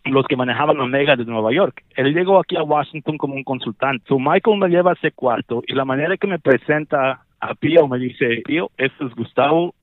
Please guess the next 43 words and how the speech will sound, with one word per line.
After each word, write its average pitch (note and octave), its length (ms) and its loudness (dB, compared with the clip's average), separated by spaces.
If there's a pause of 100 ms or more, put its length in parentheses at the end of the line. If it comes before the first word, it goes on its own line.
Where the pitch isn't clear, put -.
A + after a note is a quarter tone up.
(160)
es C3 220 -2
el A#2 100 0
mejor C3+ 560 0 (220)
trabajador B2 560 -2
que B2+ 100 -6
yo A#2+ 80 -2
tengo B2+ 260 -6
bilingüe, F#3 580 2
si - 180 -8
tú C3+ 120 -4
lo B2+ 120 -4
quieres D3+ 340 2
es A2 120 -2 (100)
tuyo." F#3+ 300 0 (500)
Y B2 160 -2
Pío C#3+ 240 4
me C3+ 100 2
dice, C3+ 460 0
"¿Qué D#3+ 100 6
tú G#3 140 0
quieres F#3+ 240 4
hacer F3+ 100 0
para F3 160 0
la E3 60 0
nueva E3 220 2
emisora?" D3 440 2
Y, A#2 240 -4
y B2 60 -4
le C3 80 -2
dije, A#2+ 240 -2
"Yo - 100 -8
quiero E3 140 8
estar E3 180 6
al C#3+ 100 4
aire." D3 300 2
Y - 60 -14
dicho, D3 220 0
"¿Puedes E3+ 260 2
comenzar F#3+ 480 0 (140)
hoy B3 280 2 (160)
en - 160 -14
la C#3+ 120 -8
noche?" G#3+ 380 -6